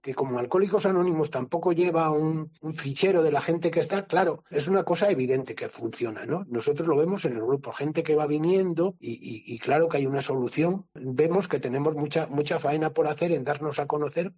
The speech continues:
Es una cosa que está tan extendida a la sociedad y claro, la sociedad lo ve como un problema, ¿no? Pero salir de esto sin ayuda es poco menos que imposible. Para eso tenemos unos teléfonos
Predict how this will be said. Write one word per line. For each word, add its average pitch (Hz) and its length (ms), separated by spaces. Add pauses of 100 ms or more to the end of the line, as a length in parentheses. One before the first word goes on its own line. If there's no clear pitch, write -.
(100)
Es - 160
una 170 180
cosa 165 220
que 135 80
está 165 180
tan 190 160
extendida 156 440
a - 20
la 139 100
sociedad 147 400
y 131 80
claro, 175 400
la 135 140
sociedad 147 320
lo 202 80
ve 196 120
como 151 160
un 165 120
problema, 113 480
¿no? 165 240 (120)
Pero 202 460
salir 170 380
de 208 100
esto 220 320
sin 139 240
ayuda 196 460 (160)
es 170 180
poco 165 320
menos 185 320
que 117 100
imposible. 110 640 (140)
Para 120 180
eso 220 180
tenemos 196 380
unos 196 240
teléfonos 165 640